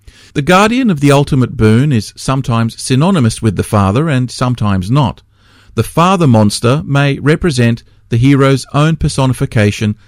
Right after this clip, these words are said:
of ultimate power, but this may not be the universal one.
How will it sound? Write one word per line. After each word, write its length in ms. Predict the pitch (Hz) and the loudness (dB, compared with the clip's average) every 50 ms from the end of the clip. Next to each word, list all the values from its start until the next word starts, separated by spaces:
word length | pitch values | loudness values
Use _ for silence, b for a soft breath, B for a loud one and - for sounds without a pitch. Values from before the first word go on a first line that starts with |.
| b b b | b b b
of 160 | 123 120 - | -6 -4 -2
ultimate 460 | - 113 113 107 - 110 98 - - - | -2 -2 -2 0 -2 -2 -4 -4 -4 -2
power, 420 | - 113 120 131 127 107 85 - - b b b b b b b b b b | 0 2 2 2 2 0 -2 -4 -8 b b b b b b b b b b
but 160 | - 180 175 | -4 -2 0
this 240 | - 208 214 - - | 0 -2 -2 0 -2
may 240 | 196 196 196 196 185 | 0 0 2 2 2
not 260 | 160 151 151 - - | 2 0 0 0 0
be 180 | 131 123 123 | 0 2 2
the 120 | 113 120 113 | 2 0 2
universal 640 | 107 113 113 107 92 110 120 139 139 - 139 117 | 2 4 2 2 4 2 2 2 0 -2 -4 -2
one. 260 | 104 98 90 85 - | 0 0 -2 -2 -4